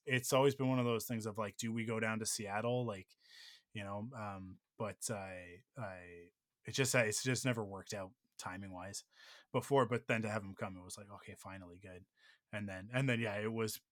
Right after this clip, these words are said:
the worst concert experience that I've ever had. But it's funny 'cause I, I balanced that with, with the other time that we saw him, which was the best concert experience that I've ever had. So, um, yeah, it's, but I am not a live music person. It, there, there's a,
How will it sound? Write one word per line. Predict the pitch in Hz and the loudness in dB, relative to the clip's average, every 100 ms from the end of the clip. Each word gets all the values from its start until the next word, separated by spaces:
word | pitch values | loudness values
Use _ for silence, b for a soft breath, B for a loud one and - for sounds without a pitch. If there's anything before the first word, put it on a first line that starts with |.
| - | -10
the | 143 120 131 | -6 0 2
worst | 117 123 135 - | 2 4 2 2
concert | - 120 - 104 | 4 4 4 -2
experience | - 107 98 95 | -4 -4 -4 -6
that | 101 | -6
I've | 92 | -8
ever | 90 90 | -10 -10
had. | 92 92 95 - B B B | -12 -12 -16 -18 B B B
But | 160 175 | 12 12
it's | 170 | 12
funny | 180 156 | 8 8
'cause | 151 143 | 6 8
I, | 139 139 139 | 8 8 6
I | 131 | 8
balanced | 139 139 127 - | 10 10 8 4
that | 117 | 2
with, | 113 - | 2 -2
with | 117 117 107 - | -2 0 -2 -4
the | 123 120 | 0 2
other | 107 107 | 2 -2
time | - 107 | 0 -2
that | 101 | -4
we | 98 | -2
saw | - 131 110 | 2 4 4
him, | 104 | 0
which | 104 117 | -4 -4
was | 101 | -4
the | 107 | 4
best | 147 - - | 4 4 -2
concert | 92 - 92 | -6 -8 -8
experience | - - 87 90 107 | -10 -10 -10 -10 -8
that | 92 | -8
I've | 90 | -10
ever | 87 92 | -12 -12
had. | 92 110 - | -14 -6 -2
So, | - 107 95 - B B B B - | 0 0 -4 -12 B B B B -6
um, | 101 95 90 87 _ _ _ _ _ _ _ _ _ _ | -4 -6 -8 -16 _ _ _ _ _ _ _ _ _ _
yeah, | 143 107 92 92 _ | -2 -2 -2 -10 _
it's, | 131 123 | 0 6
but | 117 151 | 10 12
I | 135 185 | 12 12
am | 185 | 12
not | 170 160 | 12 12
a | 151 | 12
live | 143 139 139 | 12 10 6
music | 135 135 - | 4 2 2
person. | 131 120 110 104 113 | 2 2 0 -2 2
It, | 120 117 | 2 4
there, | 127 131 | 4 4
there's | 120 127 120 | 4 4 8
a, | 127 117 101 | 8 8 4